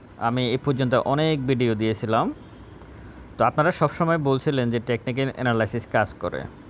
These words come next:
গতকালকে আমি ইনডেক্স, আহ, আগামীকাল মার্কেট কেমন যাবে এই ভিডিওতে বলছিলাম যে এখানে যে ক্যান্ডেলটা আছে, যে ক্যান্ডেলটা তৈরি করছে গতকালকে, এখান থেকে একশো পার্সেন্ট নিশ্চিত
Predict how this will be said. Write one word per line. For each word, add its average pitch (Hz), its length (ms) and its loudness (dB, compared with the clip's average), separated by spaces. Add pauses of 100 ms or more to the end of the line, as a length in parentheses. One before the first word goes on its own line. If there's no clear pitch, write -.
(880)
গতকালকে 147 520 4
আমি 156 460 4 (320)
ইনডেক্স, 143 500 -4
আহ, 123 280 2
আগামীকাল 139 380 4
মার্কেট 131 320 0 (100)
কেমন 139 280 2
যাবে 117 260 2
এই 117 60 2
ভিডিওতে 120 400 0
বলছিলাম 135 540 2
যে 160 300 2 (920)
এখানে 160 400 2
যে 170 160 2
ক্যান্ডেলটা 143 720 4
আছে, 101 380 -2 (880)
যে 113 240 -2
ক্যান্ডেলটা 131 480 4
তৈরি 135 280 0
করছে 131 320 -2
গতকালকে, 131 680 0 (640)
এখান 160 320 4
থেকে 175 260 0
একশো 135 460 0
পার্সেন্ট 170 400 0
নিশ্চিত 160 480 2